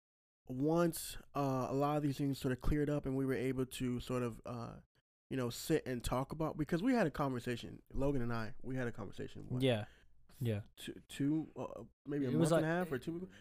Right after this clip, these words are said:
Speaker 1: 'cause
Speaker 2: it,
Speaker 1: it was what?
Speaker 2: it
Speaker 1: What
Speaker 2: was
Speaker 1: event
Speaker 2: in the,
Speaker 1: was?
Speaker 2: it was at camp meeting.
Speaker 1: Yes, and camp meeting was what,
Speaker 2: Was,
Speaker 1: what?
Speaker 2: uh, June.
Speaker 1: Yes. So Lo-,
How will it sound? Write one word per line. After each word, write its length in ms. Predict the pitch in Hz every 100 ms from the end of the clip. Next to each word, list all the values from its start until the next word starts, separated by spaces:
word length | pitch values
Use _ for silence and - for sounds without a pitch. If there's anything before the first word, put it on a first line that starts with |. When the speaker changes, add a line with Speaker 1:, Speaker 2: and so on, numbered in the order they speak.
| -
Speaker 1:
'cause 100 | 170
Speaker 2:
it, 40 |
Speaker 1:
it 40 | 180
was 160 | 156
what? 220 | 139 139 -
Speaker 2:
it 120 | 165
Speaker 1:
What 40 |
Speaker 2:
was 140 | 180 170
Speaker 1:
event 100 | 175
Speaker 2:
in 60 |
the, 60 | 160
Speaker 1:
was? 80 | 151
Speaker 2:
it 60 | 160
was 100 | 160
at 160 | 131
camp 240 | - 143 120
meeting. 220 | 107 104 - -
Speaker 1:
Yes, 320 | 135 123 104 -
and 100 | 117
camp 200 | 139 123
meeting 220 | 123 113
was 200 | 107 117 -
what, 140 | - 127
Speaker 2:
Was, 180 | 117 110
Speaker 1:
what? 100 | 120 147
Speaker 2:
uh, 160 | 127 117
June. 360 | 113 117 113 110 - - _
Speaker 1:
Yes. 400 | 135 92 - - - _ _ _ _ _ _ _ -
So 200 | - 147
Lo-, 300 | 156 165